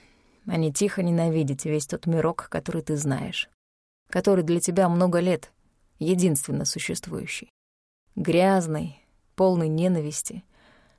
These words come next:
больной и умирающий мир преступников и убийц, прячущихся в лесу. За эти дни ты заметила, что настоящий мир во много раз больше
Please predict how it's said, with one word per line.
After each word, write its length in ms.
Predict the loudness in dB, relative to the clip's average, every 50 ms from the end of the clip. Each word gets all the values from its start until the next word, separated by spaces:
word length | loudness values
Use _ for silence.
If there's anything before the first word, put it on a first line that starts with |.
| _ _ -6
больной 520 | 0 2 4 4 4 4 2 2 2 2
и 40 | 2
умирающий 640 | 0 0 0 0 0 0 0 0 0 -2 -4 -4 -2
мир 220 | 0 0 -2 -4
преступников 840 | -4 -4 -4 -4 -2 -2 0 -2 0 0 -2 -4 -4 -4 -6 -6 -4
и 40 | -6
убийц, 640 | -4 -4 -6 -4 -2 -2 -2 -2 -2 -6 -8 -10 -14 _ _ _ _ _ _ -4
прячущихся 720 | 0 0 0 0 -2 -6 -8 -8 -8 -8 -8 -4 -4 -4
в 80 | -2 -2
лесу. 400 | -2 -2 -2 -2 -4 -6 -8 -12 _ _ _ _ _ _ _ _ _ _ -8
За 160 | -4 0 0 2
эти 240 | 0 0 0 0
дни 220 | 0 2 2 0 0
ты 100 | -2 -2
заметила, 540 | -2 -2 -2 -2 -4 -6 -6 -6 -8 -6 -8
что 180 | -8 -6 -4
настоящий 580 | -4 -4 -2 -2 0 0 0 0 -2 -4 -4 -4
мир 280 | -2 -2 -2 -4 -6 _ _ -20 -20 -20 -20 _ _ _ _ _ _ -2
во 180 | 2 4 4
много 320 | 6 6 4 4 4 4 4
раз 200 | 4 4 2 0
больше 680 | -2 0 2 4 4 4 2 0 0 0 0 0